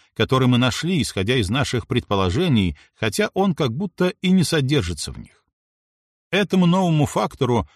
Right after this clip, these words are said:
мы не так уж приятно удивлены.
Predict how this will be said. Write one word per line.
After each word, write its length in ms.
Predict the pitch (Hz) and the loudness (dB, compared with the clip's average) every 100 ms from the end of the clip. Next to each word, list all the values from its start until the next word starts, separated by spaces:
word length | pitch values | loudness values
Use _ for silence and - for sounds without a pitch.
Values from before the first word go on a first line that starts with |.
| _ - | _ -6
мы 220 | 139 175 | 0 2
не 140 | 151 123 | 4 2
так 240 | 202 - | 0 -2
уж 220 | 175 - | -6 -4
приятно 600 | - 143 127 180 - 170 | -2 0 0 0 0 -4
удивлены. 680 | 165 123 139 151 120 78 - | 0 0 2 2 2 0 -8